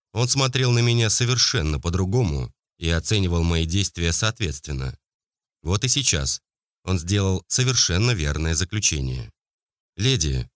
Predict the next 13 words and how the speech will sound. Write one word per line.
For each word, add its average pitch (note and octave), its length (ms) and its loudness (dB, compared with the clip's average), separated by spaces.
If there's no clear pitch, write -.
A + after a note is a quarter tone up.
сказал C#2+ 400 -4
он, B1+ 260 -6
«господину C3+ 560 0
всё D3 220 2
равно, F2 500 0
грязно G#2 460 0
тут F#2 200 -4
или G2+ 140 0
чисто. - 520 -6
Ему A#2+ 260 2
нужно C3 240 2
что-то B2 280 -2
проверить, G2+ 640 -2